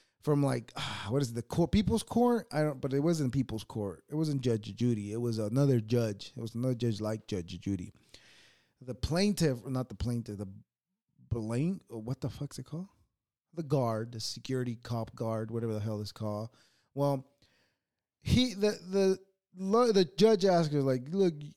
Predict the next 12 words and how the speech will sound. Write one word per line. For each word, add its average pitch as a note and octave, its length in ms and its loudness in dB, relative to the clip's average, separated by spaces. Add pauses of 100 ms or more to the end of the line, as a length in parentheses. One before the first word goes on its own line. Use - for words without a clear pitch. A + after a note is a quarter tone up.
he's F#3+ 240 -4
been G#3 180 -2
married F#3+ 300 2
for - 80 -10
twenty E3+ 340 2
years. C#3 380 2
He's, G3 220 -2
he's F#3+ 380 0
happy. D3+ 600 -2 (360)
Are F#3+ 100 0
you A3+ 160 2
happy?" B3+ 520 0